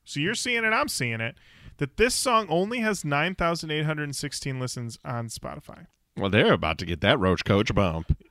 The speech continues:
Speaker 1: Bump it up, people. Let's get them up to that solid ten plus twenty. Let's just keep going. I mean, run it on loop. Why wouldn't you? Why wouldn't you?
Speaker 2: Hey,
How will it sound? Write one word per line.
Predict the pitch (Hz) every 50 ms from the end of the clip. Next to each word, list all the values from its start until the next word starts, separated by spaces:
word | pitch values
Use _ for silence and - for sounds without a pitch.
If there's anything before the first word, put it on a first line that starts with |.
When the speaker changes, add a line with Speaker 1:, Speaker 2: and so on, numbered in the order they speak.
| _ - -
Speaker 1:
Bump | 117 147 156 185 190 214
it | 208 196
up, | 185 170 -
people. | - 139 131 120 - 120 117 110 107 - _ _ -
Let's | 143 165 - -
get | - 208 - -
them | 208 196 185
up | 175 170 165 -
to | - 165 143
that | 143 135 135 -
solid | - - - 147 139 147 156 156 147 143 -
ten | - - 151 139 139 143 139 139 135 135 -
plus | - - 143 139 135 135 131 - - - - - _ _
twenty. | - - - 139 139 143 143 147 143 143 139 135
Let's | 131 160 -
just | - 294 -
keep | - - - -
going. | - 175 175 175 175 165
I | 151 160
mean, | 196 196 165 _ -
run | 143 139 151 196 285
it | 370 427 415
on | 254 180 170
loop. | 202 190 139 -
Why | - 151 190
wouldn't | 240 302 294 330 320 - - -
you? | 131 - - - _ _ _ _ _ _ _ _ _ _ -
Why | - 247
wouldn't | 330 415 427 320 - - -
you? | - - 180 - _ _ - - - _ _ _
Speaker 2:
Hey, | - - 214 190 -